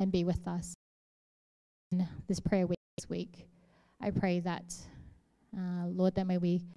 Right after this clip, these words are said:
draw closer to you in our relationship with you, and we speak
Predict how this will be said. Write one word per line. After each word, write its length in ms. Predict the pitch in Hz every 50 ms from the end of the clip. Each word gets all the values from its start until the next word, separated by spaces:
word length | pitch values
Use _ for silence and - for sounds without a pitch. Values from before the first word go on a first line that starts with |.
| - - - - -
draw 180 | - 190 180 175
closer 420 | 175 - - 202 196 196 - 226
to 180 | 208 - - 226
you 260 | 202 226 254 294 330 - - - - _ _ _ _ _ _ _ -
in 100 | 185 180
our 120 | 175 175
relationship 500 | 180 185 175 175 175 - - 196 - -
with 240 | 185 175 - - -
you, 280 | 175 170 165 165 170 170 - - - - - - - _ _ _ _ _ _ _ _ _ _ _ _ _ -
and 180 | 190 180 175 170
we 140 | 165 165 160
speak 640 | - - - - - - 190 180 - - - -